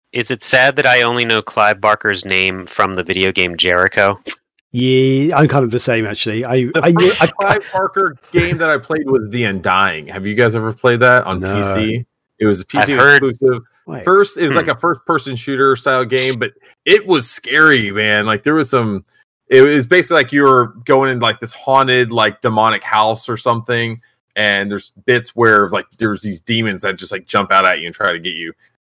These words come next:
Speaker 3: It's a pretty scary game.
Speaker 1: I'm looking up the cover to see if I, oh, I've definitely never seen that cover before. Looks cool, though. Um...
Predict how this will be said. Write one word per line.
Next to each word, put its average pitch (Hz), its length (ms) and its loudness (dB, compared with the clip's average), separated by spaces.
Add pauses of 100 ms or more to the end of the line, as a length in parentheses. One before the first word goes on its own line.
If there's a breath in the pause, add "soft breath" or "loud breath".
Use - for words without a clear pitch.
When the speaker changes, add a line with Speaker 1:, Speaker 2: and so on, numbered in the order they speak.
(120)
Speaker 3:
It's - 280 -10
a - 580 -20
pretty 110 160 2
scary 80 260 -2
game. 71 280 -4 (720)
Speaker 1:
I'm 117 160 2
looking 123 300 0
up 113 100 -4
the 95 100 -8
cover 98 600 -2
to - 100 -18
see 104 300 -4
if 98 160 -6
I, 92 320 -2 (520)
oh, 117 80 6
I've 110 300 6
definitely 104 320 0
never 101 240 -2
seen 104 220 0
that 95 160 0
cover 101 180 0
before. 92 400 -4 (380 loud breath)
Looks 165 160 2
cool, 92 180 -4
though. 92 180 0 (440 loud breath)
Um... 110 400 2